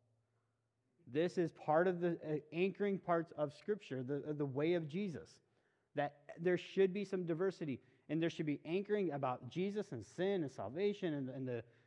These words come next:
and the, the orthodox movement of certain things, but all the secondary things,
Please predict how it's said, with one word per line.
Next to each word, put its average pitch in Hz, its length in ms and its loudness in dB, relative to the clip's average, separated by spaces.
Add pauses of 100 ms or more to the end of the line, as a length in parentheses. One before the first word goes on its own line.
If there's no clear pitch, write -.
(120)
and 123 120 -2
the, 110 80 -4 (200)
the 123 160 -2
orthodox 180 560 0
movement 175 420 2
of 170 80 -2
certain 180 280 -4
things, 208 280 -2 (380)
but 120 240 -4
all 170 220 0
the 202 140 2
secondary 208 680 0
things, 233 380 -6